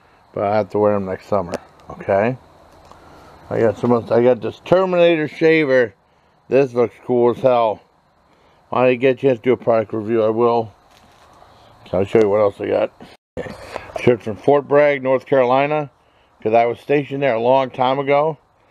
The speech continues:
Thought it'd be kinda cool to have a little bit of memorabilia from there. Okay. I got this Cyberpunk Skull t-shirt. So cool. Look at that. I think that's pretty wicked awesome right there. Now I'll show you what I got from Amazon.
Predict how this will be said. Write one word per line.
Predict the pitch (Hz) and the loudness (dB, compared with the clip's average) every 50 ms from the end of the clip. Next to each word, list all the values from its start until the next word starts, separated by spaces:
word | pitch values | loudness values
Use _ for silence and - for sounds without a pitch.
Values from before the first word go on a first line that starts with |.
| _ _ _ _ _ | _ _ _ _ _
Thought | - 107 101 | -2 -2 -2
it'd | 95 104 110 | -2 -4 -8
be | - | -6
kinda | - 104 101 101 | -6 -6 -6 -4
cool | - - 107 | -2 0 2
to | 104 | 2
have | 107 101 | 2 2
a | 98 | 0
little | 101 104 98 | -2 -4 -4
bit | 92 95 98 | -2 -4 -6
of | 95 | -4
memorabilia | 98 101 98 95 95 98 90 98 113 110 104 107 104 | -4 -6 -4 -4 -4 -6 -4 -2 -2 -2 0 -2 -2
from | 98 - 107 107 | -2 -4 -4 -2
there. | 107 101 95 101 107 107 - - _ _ - - _ - _ _ _ _ _ _ - - | 0 0 0 0 -2 -4 -8 -16 _ _ -20 -20 _ -20 _ _ _ _ _ _ -20 -20
Okay. | - - - 98 90 95 113 131 123 - _ _ _ _ _ _ _ _ _ _ _ _ _ _ - - - - - - - - - - - - - - - - - - - | -4 0 0 0 2 0 -2 -6 -8 -10 _ _ _ _ _ _ _ _ _ _ _ _ _ _ -20 -20 -20 -20 -20 -20 -20 -18 -18 -18 -18 -18 -20 -20 -20 -20 -20 -2 0
I | 131 143 | 2 2
got | 143 147 147 147 - | 4 2 0 0 0
this | 123 131 120 - - | -2 -4 -4 -2 0
Cyberpunk | - 139 151 156 151 160 143 - - 156 156 151 151 - - - - - - - - _ _ _ _ _ _ _ _ _ _ _ - | 2 2 2 2 0 -6 -8 -2 0 0 0 0 -4 -10 -16 -18 -18 -20 -20 -20 -20 _ _ _ _ _ _ _ _ _ _ _ -20
Skull | - - - 139 143 143 143 139 | -20 -2 0 2 2 4 2 -2
t-shirt. | - - 156 147 135 - - 135 131 117 113 - - | -4 -4 -4 -4 -4 -2 -2 -2 -2 -2 -6 -2 0
So | - 139 131 127 | 2 2 2 -2
cool. | - - 139 139 139 135 131 131 | -2 -2 2 2 4 4 2 2
Look | 139 139 | 0 0
at | 131 | 0
that. | 127 127 127 123 110 - _ _ _ _ _ _ _ _ _ _ _ _ - | 2 2 2 0 -2 -4 _ _ _ _ _ _ _ _ _ _ _ _ -10
I | |
think | 113 120 | -6 -6
that's | 117 104 101 95 | -4 -6 -6 -10
pretty | - - 120 107 101 | -10 -10 -8 -8 -6
wicked | 98 110 113 107 95 104 104 | -4 -6 -6 -6 -6 -6 -4
awesome | 101 104 104 104 - - - 101 101 | -4 -2 -2 -4 -6 -10 -14 -14 -10
right | 104 104 101 101 - | -8 -8 -8 -10 -6
there. | - 113 113 107 98 95 - _ _ _ _ - - - - - - - - - - - | -4 -2 -2 -2 -4 -6 -10 _ _ _ _ -20 -20 -20 -20 -20 -20 -20 -20 -12 -4 -2
Now | 110 | -2
I'll | 120 120 | -2 -2
show | - - 135 | 0 2 2
you | 127 127 | 2 4
what | 120 120 120 | 2 2 2
I | 123 | 2
got | 120 110 120 117 110 | 2 2 0 0 0
from | - 110 110 117 | -4 -12 -10 -8
Amazon. | 113 113 110 107 101 - - 92 92 95 92 | -8 -8 -8 -10 -12 -14 -14 -14 -14 -14 -16